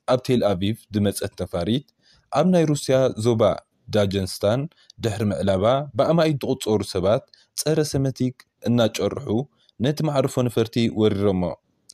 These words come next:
ፕሬዚደንት ሩስያ ኸኣ ጠንቂ ናይቲ ዘጋጠመ ኩነታት ናይ ወጻኢ ምትእትታው ክብል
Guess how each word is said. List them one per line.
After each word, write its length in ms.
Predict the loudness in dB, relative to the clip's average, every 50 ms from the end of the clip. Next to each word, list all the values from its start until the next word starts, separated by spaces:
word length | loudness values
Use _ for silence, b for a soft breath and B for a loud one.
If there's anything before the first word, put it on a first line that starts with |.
| _ _ _ _ _ _ _ _ _ 0
ፕሬዚደንት 460 | 2 4 4 4 2 2 0 0 0 0
ሩስያ 280 | -2 -2 2 2 2 2
ኸኣ 220 | 2 0 0 2 2 2 0 -2 -4
ጠንቂ 300 | -4 -2 -2 -2 -2 -2 -2 -2 0
ናይቲ 220 | 2 2 0 0 0 0
ዘጋጠመ 460 | 0 2 2 0 0 0 0 -2 -4 -4 -4
ኩነታት 460 | -6 -6 -6 -4 0 0 0 -2 -2 _ b b b b b b b
ናይ 140 | 0 2 2
ወጻኢ 320 | 4 2 2 2 2 2 2
ምትእትታው 680 | 2 0 0 0 -2 0 -2 -2 -2 0 0 0 0 -2 -6 -6
ክብል 320 | -4 -2 0 2 0